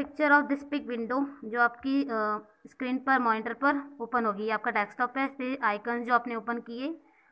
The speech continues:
उन पे ये सारे icons बने हुए हैं। इन्हें, इनको आप select करके, click करके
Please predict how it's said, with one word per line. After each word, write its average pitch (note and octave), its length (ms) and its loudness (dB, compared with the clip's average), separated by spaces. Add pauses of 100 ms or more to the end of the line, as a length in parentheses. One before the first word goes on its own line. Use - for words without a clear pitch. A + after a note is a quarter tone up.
(140)
उन A3 80 -6
पे A#3+ 140 -2
ये A3 340 -4
सारे A3+ 260 2
icons A3 360 -4
बने A#3 180 -2
हुए A3+ 160 -2
हैं। D#4+ 220 -4 (460)
इन्हें, B3 360 0
इनको A#3+ 360 -4
आप C4 120 12
select A#3 360 6
करके, A#3+ 340 2
click A#3 280 -2
करके B3+ 440 0